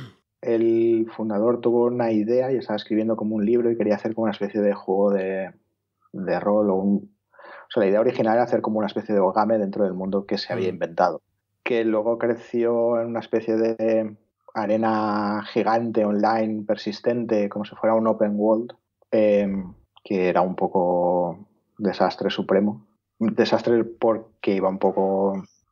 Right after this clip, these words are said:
Speaker 1: eh, desorganizado. Luego entró Luis, eh, que es el que puso orden, que fue el lead de antes, el que puso las cosas y los puntos sobre las íes y empezó a organizarlos en plan, "Vale,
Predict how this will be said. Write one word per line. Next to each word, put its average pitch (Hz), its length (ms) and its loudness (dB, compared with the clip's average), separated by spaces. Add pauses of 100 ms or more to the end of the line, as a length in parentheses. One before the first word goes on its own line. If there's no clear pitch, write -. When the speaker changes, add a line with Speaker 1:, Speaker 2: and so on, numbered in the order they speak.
(160)
Speaker 1:
eh, 101 360 0 (1000)
desorganizado. 98 1400 0 (380)
Luego 123 240 2
entró 127 200 0
Luis, 131 600 0 (560)
eh, 107 400 4
que 110 100 0
es - 80 -2
el 110 80 -2
que 107 100 0
puso 107 300 0
orden, 101 560 2 (140)
que 98 120 -2 (280)
fue 90 300 0 (440)
el 95 260 -8
lead 101 180 0 (160)
de 98 100 4
antes, 104 400 0
el 104 80 -10
que - 100 -10
puso 107 720 2 (440)
las 95 180 0
cosas - 380 -2
y - 40 0
los 98 140 2
puntos 104 340 -2
sobre 101 200 4
las 82 220 0
íes 101 360 0 (140)
y 117 140 2
empezó 104 240 0
a 107 40 6
organizarlos 104 560 0
en - 80 -6
plan, 90 260 -2
"Vale, 98 240 -2